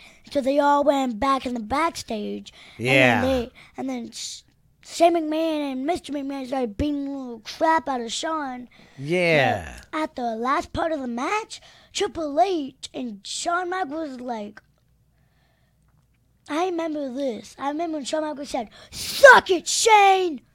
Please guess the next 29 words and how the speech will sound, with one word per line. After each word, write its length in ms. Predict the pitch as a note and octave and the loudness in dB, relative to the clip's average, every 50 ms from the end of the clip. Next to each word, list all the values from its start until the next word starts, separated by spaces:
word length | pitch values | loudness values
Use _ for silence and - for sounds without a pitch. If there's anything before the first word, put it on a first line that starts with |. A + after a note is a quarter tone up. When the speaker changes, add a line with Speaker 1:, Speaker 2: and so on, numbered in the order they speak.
| _ _ _ _ _ _ _ _ | _ _ _ _ _ _ _ _
Speaker 2:
Hey, 460 | - G2 G2 F#2+ F#2+ F#2 E2 D2+ - _ _ _ _ _ _ | -20 -18 -16 -16 -16 -18 -18 -20 -20 _ _ _ _ _ _
can't 240 | - - A2 G#2 G2+ - | -20 -20 -18 -18 -18 -18
say 220 | - G#2 F#2+ F2 | -16 -16 -16 -16
"suck 500 | - - - - - G#2+ F#2 E2 _ - | -18 -18 -18 -18 -18 -18 -20 -20 _ -20
it." 140 | E2 D#2+ - _ _ _ _ _ _ _ _ - | -20 -20 -20 _ _ _ _ _ _ _ _ -20
Speaker 1:
<laughs> 400 | - - - - G3+ F#3+ G3+ - | -20 -20 -20 -18 -16 -16 -16 -16
Sorry. 1000 | - - - A#3+ A#3+ B3+ D4 C#4 B3 A#3+ A#3 A#3 - - - D4 D4 C#4+ C#4 - _ _ _ _ _ _ _ _ _ _ - - - - _ - | -14 -10 -6 -4 -4 -4 -4 -4 -6 -6 -6 -6 -6 -6 -8 -8 -10 -12 -14 -18 _ _ _ _ _ _ _ _ _ _ -20 -20 -20 -20 _ -6
But 320 | C#4+ C#4+ C4+ A#3 G3 - _ _ - - - | -2 -2 -2 -2 -4 -8 _ _ -18 -12 -8
I 220 | D#4 D#4 E4 F4 | -4 -2 -2 -2
remember 460 | F4 D#4+ E4 E4 D#4 D4 D4+ D4 C#4+ | -2 -2 -2 -4 -4 -4 -6 -6 -6
this 200 | C#4 E4 E4 A3+ | -4 -4 -4 -6
before 500 | A3 - C#4+ C#4 A3 - - D4+ D#4 D#4+ | -6 -8 -10 -10 -10 -8 -6 -4 -4 -2
even, 500 | D#4 D4+ D4+ D4 D4 C#4+ C4 B3+ A#3+ A#3+ - _ _ _ - | -4 -4 -6 -6 -6 -8 -8 -10 -12 -14 -18 _ _ _ -20
before 320 | - - - D4+ D4+ C#4+ | -14 -8 -4 -2 -2 -2
Shawn 240 | C4+ - D#4+ D4+ D4 | -2 -4 -4 -4 -2
Michaels 340 | D4 D4 C#4+ B3 C#4+ C4 B3 | -4 -4 -4 -6 -8 -8 -8
even 340 | D4 D4 C4+ B3+ A3+ A3 - - - - - - _ _ _ - - _ | -8 -8 -8 -8 -10 -10 -12 -20 -20 -20 -20 -20 _ _ _ -20 -12 _
did 220 | - C4+ B3+ A3+ - _ - | -6 -4 -4 -6 -8 _ -12
anything. 840 | - F4 G4 G#4 G#4+ G#4 F#4 - - D#4+ C#4 B3 A3 G#3 G3 G3 G3 - - - _ _ _ _ _ _ _ _ _ _ _ - | -8 -4 -4 -2 0 0 0 0 0 -2 -2 -2 -4 -8 -10 -14 -16 -18 -20 -20 _ _ _ _ _ _ _ _ _ _ _ -6
Triple 240 | - A3 C4 E4 | -6 -2 0 0
H 160 | D#4+ D#4 A#3 C4+ | 0 0 0 -4
was 160 | B3+ A3+ A#3 | -8 -6 -4
knocked 360 | C4+ D4 D4+ D4 - - - | -2 0 0 -2 -2 -2 0
out, 260 | D#4+ D#4+ D4+ C#4 B3+ | 2 2 2 0 -2
and 280 | B3+ B3+ B3 A#3+ A#3 G#3 | -4 -6 -8 -8 -6 -4
Shawn 200 | - D4+ D4 C#4+ | -2 -2 -2 -2
Michaels 200 | D4 D4 C4 C4 | -2 -4 -4 -6
was, 100 | B3 G#3+ | -6 -4
like, 260 | A#3+ A3 G#3+ - | -4 -4 -6 -8